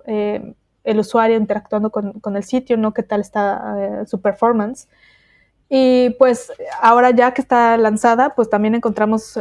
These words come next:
áreas en donde tenemos bastantes áreas de oportunidad y es en donde nos vamos a estar enfocando, eh, últimamente, ¿no? Pero ahora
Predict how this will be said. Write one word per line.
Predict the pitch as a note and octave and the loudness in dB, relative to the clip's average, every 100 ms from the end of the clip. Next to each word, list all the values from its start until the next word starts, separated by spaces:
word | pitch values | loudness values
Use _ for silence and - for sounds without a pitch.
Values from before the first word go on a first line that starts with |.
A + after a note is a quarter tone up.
| - | 0
áreas | G#3+ A3 A3+ | 2 2 0
en | A3+ | -2
donde | G#3 G3+ G3 F#3+ F#3+ | 0 0 0 0 -4
tenemos | G3+ G#3 G#3+ | -2 -2 -2
bastantes | G3+ A3 G#3+ A#3 | -4 -4 -2 0
áreas | A3+ A3+ | 0 0
de | |
oportunidad | A3 G3 G3 F#3+ G3+ | -4 -8 -6 -2 0
y | A3+ | -2
es | A3+ | -4
en | G3+ | -4
donde | F#3+ | -4
nos | F#3 | -6
vamos | G3 G3+ - | -8 -10 -12
a | |
estar | - G3+ | -10 -8
enfocando, | G3+ G3+ - G3 F#3+ F#3 | -8 -14 -12 -6 -4 -4
eh, | F#3+ G#3 | -6 -8
últimamente, | - G#3 G#3 G3 F#3+ F#3+ | -4 -6 -4 -6 -6 -8
¿no? | F#3 F#3+ - _ _ _ _ _ | -10 -12 -16 _ _ _ _ _
Pero | A3+ A3 A3 G#3+ G#3 | 2 4 6 4 2
ahora | B3 A#3 A#3 B3 | 4 4 6 4